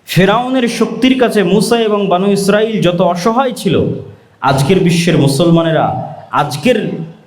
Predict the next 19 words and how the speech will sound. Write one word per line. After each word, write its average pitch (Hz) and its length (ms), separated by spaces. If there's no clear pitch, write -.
যে 147 100
সমস্ত 170 520
জালেম 190 500
রাষ্ট্র 185 440
আছে, 156 380
তাদের 139 280
কাছে 135 220
অত 151 220
অসহায় 151 480
নয়। 87 200
তাহলে 160 220
যখন 220 260
মুসা 247 340
আলাইহিস 247 280
সালাতু 240 300
ওয়াস 226 180
সালাম 240 340
সর্বোচ্চ 294 840
অসহায়, 156 840